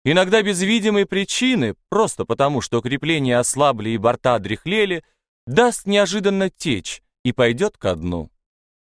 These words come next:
Замечательно то обстоятельство, что мой отец, отдав брату последний долг, вдруг проникся желанием, чтобы я выполнил предсмертную волю покойного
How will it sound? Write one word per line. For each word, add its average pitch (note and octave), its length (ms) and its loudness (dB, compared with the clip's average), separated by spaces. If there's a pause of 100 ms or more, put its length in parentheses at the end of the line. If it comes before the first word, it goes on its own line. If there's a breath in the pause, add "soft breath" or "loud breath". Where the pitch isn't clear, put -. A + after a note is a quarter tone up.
(280)
Замечательно F#3 880 0
то E3 220 2
обстоятельство, D#3+ 800 -2
что F3 240 -2
мой G3+ 200 2
отец, A#3 420 -2 (280)
отдав D3 480 2
брату D3+ 400 0
последний D#3+ 520 0
долг, A3+ 340 0 (260)
вдруг F3+ 460 0
проникся G#3 520 0
желанием, F#3 580 2
чтобы E3 340 -2
я F3+ 160 4
выполнил G3+ 720 0
предсмертную D3+ 680 -2
волю C#3+ 220 0
покойного G#2+ 680 0